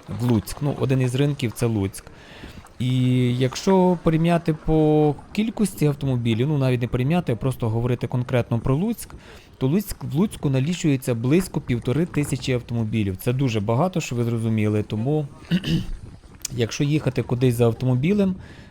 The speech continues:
беушним автомобілем, то їхати тільки, е, пріоритетність, де більша кількість.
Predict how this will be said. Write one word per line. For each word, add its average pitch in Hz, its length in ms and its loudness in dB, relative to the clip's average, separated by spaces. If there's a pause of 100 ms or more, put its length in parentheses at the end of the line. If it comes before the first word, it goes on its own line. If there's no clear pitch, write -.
беушним 135 640 2
автомобілем, 165 680 2
то 196 140 -2
їхати 175 520 -2
тільки, 143 540 -4 (800)
е, 101 200 -4
пріоритетність, 135 840 2
де 127 120 2
більша 135 420 2
кількість. 95 640 -2